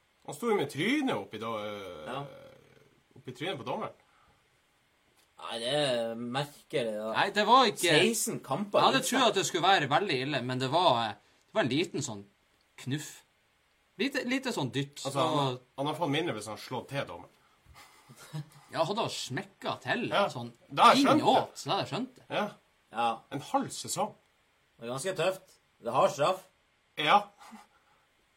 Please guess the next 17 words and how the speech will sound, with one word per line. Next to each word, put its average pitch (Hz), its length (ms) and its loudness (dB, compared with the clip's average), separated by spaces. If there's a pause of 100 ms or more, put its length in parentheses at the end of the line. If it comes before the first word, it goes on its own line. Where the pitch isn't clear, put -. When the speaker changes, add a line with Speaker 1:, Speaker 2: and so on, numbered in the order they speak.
(920)
Speaker 2:
En 135 80 -2
halv 202 220 4
sesong, 131 300 -10 (260)
ja. 175 160 -6
Ikke 214 140 -2
sant? 214 220 -2 (100)
Da, 196 100 -6
da 214 160 0
kan 240 160 -2
du 214 80 2
jo 190 220 0
sette 180 320 -4
i 139 60 -6
sammenligning, 165 580 -4
da. 110 100 -6
Hvis 110 240 -10
du, 139 60 -4